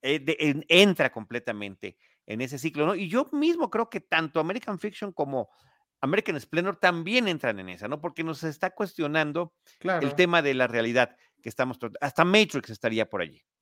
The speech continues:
Speaker 2: Claro, claro, sí, sí, sí, sí lo veo.
Speaker 1: Ujú.
Speaker 2: Sí lo veo.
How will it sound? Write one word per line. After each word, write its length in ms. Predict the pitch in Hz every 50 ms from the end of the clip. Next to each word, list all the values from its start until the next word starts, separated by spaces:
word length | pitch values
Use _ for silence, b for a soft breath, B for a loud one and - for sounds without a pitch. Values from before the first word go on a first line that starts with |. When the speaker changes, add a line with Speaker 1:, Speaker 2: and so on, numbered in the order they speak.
| _ _ _ _ _ _ _ _ _ _
Speaker 2:
Claro, 400 | - - 139 151 151 139 127 123
claro, 240 | - 131 127 127 127
sí, 180 | 127 - 139 131
sí, 140 | 131 - 123
sí, 140 | 120 127 123 120
sí 120 | - 120
lo 140 | 117 120 110
veo. 240 | 104 101 104 104 - - _ _ _ _ _ _ _ _ _ _ _ _ _ _ _ _ _ _ _ _ _ _ -
Speaker 1:
Ujú. 260 | 107 110 101 117 147
Speaker 2:
Sí 120 | 160 139 123
lo 140 | 117 110
veo. 220 | 92 90 82 -